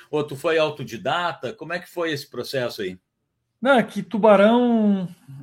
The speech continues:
Speaker 2: é, tem o Gil, né? O Gil é um professor, toca violão pra caramba, assim, mas do clássico, né? Erudito, assim.
Speaker 1: Sim.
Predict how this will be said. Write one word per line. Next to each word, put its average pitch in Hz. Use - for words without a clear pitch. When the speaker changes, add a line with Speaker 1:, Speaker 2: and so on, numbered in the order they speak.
Speaker 2:
é, 143
tem 180
o 180
Gil, 180
né? 160
O 143
Gil 180
é 180
um 175
professor, 160
toca 156
violão 151
pra 160
caramba, 139
assim, 123
mas 147
do 175
clássico, 156
né? 139
Erudito, 131
assim. 120
Speaker 1:
Sim. 123